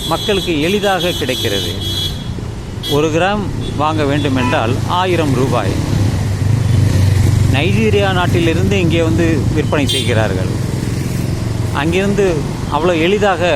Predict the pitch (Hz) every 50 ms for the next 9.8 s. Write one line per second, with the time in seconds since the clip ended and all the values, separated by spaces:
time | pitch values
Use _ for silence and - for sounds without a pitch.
0 | 139 147 143 151 160 180 160 175 165 151 127 135 120 120 - 117 101 98 95 90
1 | 87 - - - - - - - - - - - - - - - - - - -
2 | 160 196 247 233 226 202 175 - 151 135 120 123 123 117 113 123 113 107 - 107
3 | 95 98 107 151 175 185 214 202 185 165 151 135 127 127 113 110 - 120 104 95
4 | - 90 87 - - 151 165 196 196 175 175 170 165 147 127 131 120 110 98 110
5 | 101 98 - - 92 90 82 87 90 - - - - - - - - - - -
6 | - - - - - - - - - - - - 156 156 160 160 147 139 139 139
7 | 143 147 139 135 127 127 123 - 104 - - - - - - - - - - -
8 | - - - - 139 151 196 196 202 190 175 156 147 135 120 123 120 123 123 113
9 | 107 117 120 - - 127 117 123 120 110 104 98 87 - 90